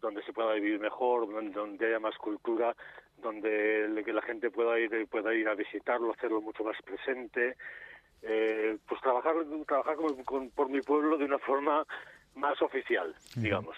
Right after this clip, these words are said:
Speaker 2: ¿Por qué crees que eligen Torrelaguna, las localizaciones, por qué se quedan ahí en Torrelaguna? ¿Qué tiene Torrelaguna que no tengan otros pueblos de la zona?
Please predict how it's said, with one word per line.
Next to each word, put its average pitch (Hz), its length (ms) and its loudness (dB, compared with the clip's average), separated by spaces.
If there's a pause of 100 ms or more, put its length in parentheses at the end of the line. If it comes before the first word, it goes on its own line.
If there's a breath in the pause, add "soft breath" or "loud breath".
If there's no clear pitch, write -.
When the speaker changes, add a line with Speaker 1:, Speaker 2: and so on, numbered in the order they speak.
(120)
Speaker 2:
¿Por 107 160 -2
qué 139 180 0
crees 127 300 2
que 117 380 0
eligen 113 400 2
Torrelaguna, 101 960 2
las 92 200 -2
localizaciones, 110 760 0
por - 160 -4
qué 107 160 -2
se 107 140 -6
quedan 101 260 0
ahí 127 160 2
en 117 100 2
Torrelaguna? 101 680 2
¿Qué 123 180 2
tiene 120 320 2
Torrelaguna 107 640 2
que 107 200 0
no 107 320 4
tengan 110 320 2
otros 101 280 -2
pueblos 101 320 0
de 101 100 0
la 90 80 2
zona? 73 360 -8